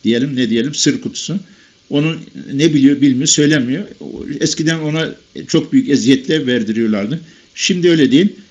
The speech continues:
Yüksek enerjiyi yükleyerek ya da efendim, e, bu yük-, beyne, e, efendim, la-, e, şey, tembelleştirecek, e, bazen otlar var,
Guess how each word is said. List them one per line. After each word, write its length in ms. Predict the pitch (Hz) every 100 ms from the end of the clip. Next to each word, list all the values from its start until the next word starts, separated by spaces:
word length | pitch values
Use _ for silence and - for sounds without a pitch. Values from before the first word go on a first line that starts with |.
| _ -
Yüksek 480 | 131 143 185 175 -
enerjiyi 600 | 135 139 135 117 160 170 -
yükleyerek 580 | 135 120 127 110 123 -
ya 140 | 135
da 240 | 147 156 - _ _ _ _
efendim, 440 | 123 131 127 165 165 139
e, 140 | 139 120 120 123
bu 140 | 143
yük-, 300 | 131 131 -
beyne, 440 | 135 143 151 143 - - -
e, 140 | 117 113 110 107 107 107 107 107 107
efendim, 560 | - 120 135 92 107
la-, 180 | 113 135 -
e, 540 | 123 113 110 104 -
şey, 460 | - 123 104 104 92
tembelleştirecek, 1000 | - 131 131 131 123 - 117 110 190 214 - _ _ _ _ - -
e, 120 | 123
bazen 420 | 120 143 135 139 131 -
otlar 340 | 139 135 143
var, 340 | 117 113 156